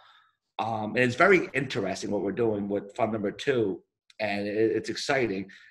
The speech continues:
And now we're launching fund number three, and to, to talk about what's happened in this environment, covid nineteen, it's like the perfect storm, because now, uh, the underwriting assumptions prior were, they were good,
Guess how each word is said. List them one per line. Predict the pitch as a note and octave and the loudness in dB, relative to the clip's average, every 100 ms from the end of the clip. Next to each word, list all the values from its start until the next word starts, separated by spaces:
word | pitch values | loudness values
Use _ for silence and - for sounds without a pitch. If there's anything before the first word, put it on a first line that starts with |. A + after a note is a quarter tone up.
| - | -6
And | A#2+ | -2
now | C3 C#3 D3 | 0 0 2
we're | C3+ C3 | 2 2
launching | B2 B2 A#2+ | 0 0 -2
fund | A#2+ | -2
number | A2 G#2 | -2 -2
three, | G#2 B2+ D#3+ C3 A2 - | -4 -4 -2 -2 -4 -6
and | G2+ F#2+ F#2 | -8 -8 -2
to, | A2 G#2+ | 0 0
to | A#2+ | -2
talk | B2+ C3 | -2 0
about | A#2+ A2+ - - - _ - | 2 2 0 -4 -20 _ 0
what's | A2 - | 0 2
happened | A#2 B2 A#2+ A2 G#2+ G#2+ | 0 0 0 -2 -4 -6
in | G#2 | -2
this | A2+ - | -2 -4
environment, | G2 A2+ G2+ G2+ | 0 2 2 0
covid | - A2+ G#2+ | -2 0 0
nineteen, | G2+ F#2 F#2+ C#3 C#3 G#2 F#2+ _ _ _ _ _ _ | -2 -4 -8 -6 -4 -4 -8 _ _ _ _ _ _
it's | - B2+ - | -2 0 4
like | D#3 C#3+ | 2 2
the | A#2+ | -2
perfect | - C3 A#2 - | -6 -4 -4 -6
storm, | - C#3 E3 D#2+ D2+ | -6 -2 0 -2 -4
because | G#2+ B2+ A2 G#2 | 0 2 2 0
now, | A2 D#3 C#3+ A#2+ - - - - - _ _ _ _ _ - | 0 0 2 0 -2 -12 -18 -20 -20 _ _ _ _ _ 0
uh, | A2+ A2+ G#2+ - | 2 4 2 2
the | B2+ | 4
underwriting | C#3+ F3 F3 C#3+ | 6 6 6 6
assumptions | B2+ C#3 C3 G2 | 4 2 0 -4
prior | - - F3+ - D#3 G2+ F#2+ - - | -4 0 2 4 2 0 -4 -6 -2
were, | A2+ G#2+ G#2 G#2 - A#2 | 2 2 0 -4 -8 -2
they | |
were | G#2 | -2
good, | G2+ F#2 G2+ | -2 -4 -6